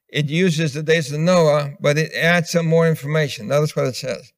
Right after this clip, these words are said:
"As it was in the days of Noah, so shall it be when, uh, the Son of Man, in the days of the Son of Man. That they eat, they drank, they married wives, they were given in marriage, until the day that Noah entered the ark,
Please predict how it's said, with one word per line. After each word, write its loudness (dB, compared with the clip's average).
"As 2
it 0
was 2
in -2
the 2
days 0
of -4
Noah, 2
so -2
shall 0
it -2
be 0
when, 0
uh, 2
the 0
Son 0
of -2
Man, -2
in -8
the -2
days 0
of -4
the -10
Son -8
of -10
Man. -8
That 0
they 0
eat, 2
they 0
drank, 2
they 0
married 4
wives, 4
they 0
were 0
given 2
in 2
marriage, 0
until 2
the 2
day 2
that 2
Noah 4
entered -2
the -2
ark, 2